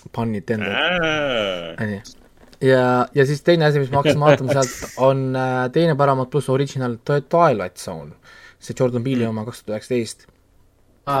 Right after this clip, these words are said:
Speaker 3: mul on ka see nägemata, kurat.
Speaker 1: Ja, ja The Stand on tõesti väga kihvt asi. Epis-, episood või noh, see pilootepisood ei ole suurem asi, ta on natukene aeglase tempoga, mingi niuke lihva-lohva,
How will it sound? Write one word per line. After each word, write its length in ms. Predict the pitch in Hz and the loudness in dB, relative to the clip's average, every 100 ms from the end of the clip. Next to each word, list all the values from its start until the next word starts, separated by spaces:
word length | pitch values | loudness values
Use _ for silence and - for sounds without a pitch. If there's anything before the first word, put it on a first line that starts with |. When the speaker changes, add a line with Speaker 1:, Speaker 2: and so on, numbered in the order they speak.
| 127 | 2
Speaker 3:
mul 80 | 135 | 2
on 140 | 135 | 2
ka 40 | 131 | 0
see 120 | 127 | -2
nägemata, 540 | 117 107 107 - 104 107 | -2 -4 -6 -10 -20 -20
kurat. 400 | - 110 - _ - | -18 -20 -20 _ -6
Speaker 1:
Ja, 220 | 143 143 135 135 135 135 135 - _ _ _ _ _ _ - | 0 2 2 0 -2 -2 -4 -8 _ _ _ _ _ _ -18
ja 220 | - 175 165 165 | 2 6 6 6
The 160 | 170 - | 2 0
Stand 220 | 254 254 | -2 0
on 60 | 170 | 2
tõesti 380 | 214 175 - 101 | 2 0 -2 -6
väga 220 | 113 156 - | -2 -4 0
kihvt 560 | 196 - - - - - | -2 -2 -12 -20 -8 0
asi. 220 | 151 127 - | 0 0 -6
Epis-, 400 | - 175 - 147 - | -2 -2 -2 -2 2
episood 480 | 202 - 123 117 113 _ - - 107 98 | 2 2 0 0 -4 _ -16 -12 -10 -8
või 120 | 117 123 | -2 -2
noh, 120 | 127 | -2
see 160 | - | -6
pilootepisood 520 | 160 165 - 151 123 127 | 2 2 2 -2 -2 0
ei 40 | |
ole 120 | 131 | 0
suurem 220 | 131 113 120 | 0 -2 -2
asi, 160 | 127 | -4
ta 80 | 110 | -4
on 40 | 120 | -6
natukene 280 | 127 120 131 | -6 -2 2
aeglase 280 | 135 113 | 2 0
tempoga, 360 | 117 127 110 104 | -6 -6 -8 -8
mingi 160 | 104 110 | -8 -10
niuke 300 | 110 107 98 - - - - - - | -8 -8 -8 -14 -20 -20 -20 -20 -4
lihva-lohva, 600 | 147 - 117 139 - | -2 0 2 2 0